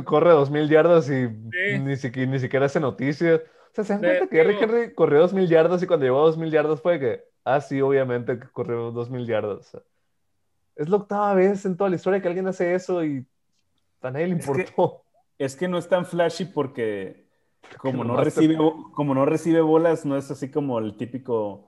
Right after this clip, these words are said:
Speaker 2: No, el problema es que,
Speaker 3: L T
Speaker 2: el
Speaker 3: o
Speaker 2: problema
Speaker 3: Michael
Speaker 2: es
Speaker 3: Falk.
Speaker 2: que te hace pocas jugadas grandes, pero te hace
Speaker 3: Sí.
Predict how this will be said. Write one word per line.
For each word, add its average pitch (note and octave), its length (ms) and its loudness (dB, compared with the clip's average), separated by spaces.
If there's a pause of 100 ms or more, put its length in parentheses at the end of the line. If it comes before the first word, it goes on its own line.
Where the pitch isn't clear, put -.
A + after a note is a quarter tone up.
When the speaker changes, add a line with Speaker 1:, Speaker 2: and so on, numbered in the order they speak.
(100)
Speaker 2:
No, F3+ 380 -4
el E3 140 -6
problema E3 400 4
es D#3 60 -4
que, D#3+ 80 0
Speaker 3:
L D3+ 180 4
T D3+ 200 6
Speaker 2:
el C3+ 120 4
Speaker 3:
o - 40 4
Speaker 2:
problema A#3 420 6
Speaker 3:
Michael - 420 -6
Speaker 2:
es B3+ 140 6
Speaker 3:
Falk. A#3+ 80 4
Speaker 2:
que G#3+ 420 -2 (320)
te F3 80 -2
hace G3 300 0
pocas G#3+ 440 -2
jugadas F3+ 540 0
grandes, A3 420 0
pero F3 280 2
te E3 100 -4
hace G3 300 -2
Speaker 3:
Sí. - 60 -12